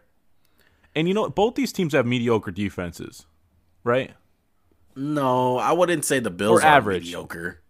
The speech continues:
Speaker 2: They're a little
Speaker 1: Average, I
Speaker 2: bit
Speaker 1: would say.
Speaker 2: better. Come on.
Speaker 1: Okay, you're gonna, okay, so let's just say they're a little bit average, a little bit better than league average. But they're both really well coached. And they both have this, like, knack of making, like, timely stops. Like, I love the linebackers for, uh,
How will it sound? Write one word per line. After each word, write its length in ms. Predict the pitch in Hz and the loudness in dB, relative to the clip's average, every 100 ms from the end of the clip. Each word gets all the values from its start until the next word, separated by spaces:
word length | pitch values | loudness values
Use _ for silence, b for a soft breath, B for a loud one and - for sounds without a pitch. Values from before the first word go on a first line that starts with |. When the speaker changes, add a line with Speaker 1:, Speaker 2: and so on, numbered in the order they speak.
| _ | _
Speaker 2:
They're 240 | 185 254 240 | 4 6 8
a 40 | |
little 220 | 135 110 | 6 4
Speaker 1:
Average, 40 | 98 | 2
I 60 | |
Speaker 2:
bit 60 | 101 | -2
Speaker 1:
would 100 | - | -4
say. 80 | 85 | -6
Speaker 2:
better. 380 | 87 107 127 _ _ _ _ _ - | -4 -4 -6 _ _ _ _ _ -2
Come 200 | 226 104 | 0 0
on. 360 | 82 80 71 196 | 0 -2 -4 -4
Speaker 1:
Okay, 180 | 165 | -2
you're 120 | 143 151 | 0 -2
gonna, 200 | 165 - | -4 -6
okay, 240 | 175 147 | -2 -2
so 120 | 135 170 | -2 -2
let's 140 | 165 | -2
just 140 | 180 165 | -4 -2
say 160 | 165 127 | 0 2
they're 140 | 127 | 2
a 40 | |
little 300 | 120 143 156 | 2 2 2
bit 200 | 135 135 | 0 0
average, 360 | - 120 117 107 | 0 0 0 -2
a 40 | |
little 100 | 113 | -4
bit 160 | 104 92 | -4 -2
better 180 | 107 101 | 0 0
than 100 | 98 | -2
league 140 | 95 | -4
average. 400 | 98 90 85 - - | -2 -2 -4 -6 -2
But 160 | 151 | 0
they're 120 | 160 | 2
both 420 | 127 - 165 202 113 | 0 0 -2 -2 -4
really 400 | 107 131 123 117 | 0 2 2 0
well 280 | 104 104 | 0 0
coached. 600 | 95 - 90 - - - _ _ _ _ | -2 -6 -8 -8 -18 -20 _ _ _ _
And 160 | 127 127 | -4 0
they 80 | 120 | 0
both 360 | 113 139 165 | 2 2 2
have 180 | 160 135 | 0 0
this, 200 | 123 - | -2 -2
like, 200 | 107 90 | -4 -4
knack 420 | 98 104 107 113 | -2 -2 -2 -6
of 160 | - 104 | -12 -10
making, 380 | 104 107 104 110 | -6 -6 -6 -6
like, 220 | 92 90 | -8 -8
timely 420 | - 110 110 110 | -6 -4 -4 -6
stops. 800 | 95 - - - - - - - _ _ _ _ _ _ - | -8 -10 -2 2 2 -2 -14 -20 _ _ _ _ _ _ -10
Like, 120 | 127 | 0
I 120 | 135 | 4
love 220 | 151 143 123 | 4 4 2
the 80 | |
linebackers 680 | 113 107 104 95 92 98 90 | 0 0 0 0 -2 -4 -8
for, 280 | - 98 | -4 -2
uh, 100 | 92 | 0